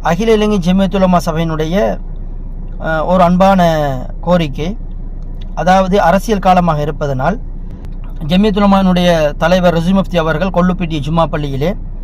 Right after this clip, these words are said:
கோத்தாபே ராஜபக்சனுடைய ஆட்சி காலம்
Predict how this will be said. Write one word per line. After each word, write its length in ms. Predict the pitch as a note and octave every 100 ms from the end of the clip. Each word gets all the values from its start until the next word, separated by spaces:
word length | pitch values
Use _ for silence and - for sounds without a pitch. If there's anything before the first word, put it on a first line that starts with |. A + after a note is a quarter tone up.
| - - - - - - - - - -
கோத்தாபே 500 | F#3 G#3 A3+ A3 A3 G#3 F#3+
ராஜபக்சனுடைய 800 | F#3 F#3+ F#3 - F#3 F3+ F3 E3+ D#3 C3+ B2+ -
ஆட்சி 340 | D#3+ E3+ F#3+
காலம் 520 | F#3 F3 E3 D3 B2